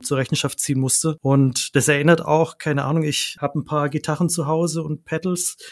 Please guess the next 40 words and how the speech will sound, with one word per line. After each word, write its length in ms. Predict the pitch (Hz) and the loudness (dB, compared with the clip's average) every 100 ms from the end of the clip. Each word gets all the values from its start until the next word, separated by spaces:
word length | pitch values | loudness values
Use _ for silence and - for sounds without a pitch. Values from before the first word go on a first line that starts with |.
| - - 151 | -20 -6 2
Wenn 140 | 147 | 4
man 80 | 139 | 4
so 80 | 143 | 2
eine 100 | 131 | 2
Gitarre 380 | 135 139 147 | 0 0 -2
kauft, 340 | 151 156 165 165 | 0 0 0 -2
ist 180 | 147 151 | -4 -2
da 100 | 143 | 0
auch 120 | 151 | 0
so 100 | 170 | 0
ein 60 | |
Zettel 320 | 160 156 156 - | 0 -2 -2 -4
drin, 420 | - 143 139 127 | 0 2 2 2
wo 360 | 135 131 135 - | 2 2 0 -2
quasi 380 | - 135 127 123 | 0 0 0 -4
die 160 | 135 | -4
Initialen 600 | 139 135 - 131 131 135 | -2 -2 0 2 2 2
und 120 | 131 131 | 0 -2
Unterschriften 520 | 135 135 143 - 127 | -2 -2 -2 -2 -2
drin 180 | 123 120 | -2 0
sind 180 | 135 | 0
von 220 | - 131 123 | 0 0 0
den 140 | 127 | 2
letzten, 360 | 127 123 - 127 | 2 0 -2 -4
die 140 | 131 | -6
quasi 320 | - 131 120 | -4 -2 -2
den 140 | 127 117 | -4 -4
Feinschliff 480 | 139 139 - 127 | -2 -2 -2 -8
gemacht 320 | - 117 110 135 | -10 -12 -10 -8
haben. 200 | 143 147 _ | -8 -8 _
Im 180 | 180 131 | -6 -6
Prinzip 460 | 127 - 135 139 - - | -4 -6 -4 -6 -10 -2
gleiche 280 | 147 143 147 | -2 0 -2
Herangehensweise 760 | 151 151 143 131 147 143 135 | -2 -2 -2 -2 -4 -4 -4
damals 300 | 135 135 139 | -4 -4 -4
schon 160 | - 139 | -4 -6
vor 400 | - 139 139 - | -4 -2 -2 -6
zwei, 220 | - 143 | -8 -4
dreitausend 480 | 135 139 147 135 139 | -4 -4 -4 -2 -2
Jahren. 320 | 139 135 120 | -2 -4 -6